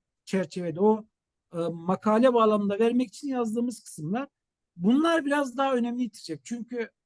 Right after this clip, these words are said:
e, girişi daha hızlı yazacağız, alan yazını daha hızlı toparlayacağız.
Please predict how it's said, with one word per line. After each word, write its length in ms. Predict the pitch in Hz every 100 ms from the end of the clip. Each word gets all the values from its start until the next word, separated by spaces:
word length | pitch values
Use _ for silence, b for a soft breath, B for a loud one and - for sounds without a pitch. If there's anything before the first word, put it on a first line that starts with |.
| -
e, 280 | 190 190 185
girişi 400 | 175 214 240 -
daha 220 | 247 233 240
hızlı 220 | 214 240
yazacağız, 520 | 226 202 233 233 - _ _ _ -
alan 280 | 180 220 233
yazını 360 | 233 226 247 220
daha 180 | 226
hızlı 180 | 233 214
toparlayacağız. 760 | - 214 226 226 220 247 254